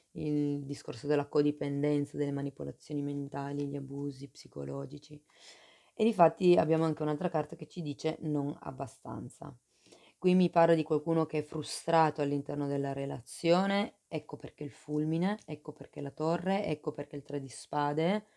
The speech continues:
ok? Abbiamo anche qui una carta di pentimento. È come se qualcuno stesse cercando di, ehm, di manifestare più rigidità, più freddezza mentale davanti,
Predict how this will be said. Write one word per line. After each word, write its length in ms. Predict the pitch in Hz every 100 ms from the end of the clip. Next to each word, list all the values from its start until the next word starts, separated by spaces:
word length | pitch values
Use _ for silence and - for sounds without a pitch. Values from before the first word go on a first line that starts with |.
| _ _ _ _ _ -
ok? 460 | 143 - 160 165 160
Abbiamo 320 | 151 160 156
anche 200 | 151 147
qui 120 | 156
una 140 | 151
carta 280 | 147 147 -
di 80 | 147
pentimento. 1080 | - 143 139 147 160 170 165 175 190 208 _ _ _ _ _ _ _ _ _ _
È 100 | -
come 200 | 180 175
se 120 | -
qualcuno 340 | 156 - 180
stesse 300 | 160 156 147
cercando 420 | 143 147 160 156
di, 240 | 151 151 147 _ _ _ _ _ _ -
ehm, 720 | 156 151 151 147 143 147 139 _ _ _ _ _ -
di 140 | 151
manifestare 1200 | 160 165 165 - 160 - - 170 170 185 196 196 185
più 240 | - 165
rigidità, 800 | 165 156 143 147 160 147 - 143
più 160 | - 165
freddezza 720 | - - 156 143 170 - 175
mentale 420 | 160 151 165 175
davanti, 560 | 156 147 147 156 151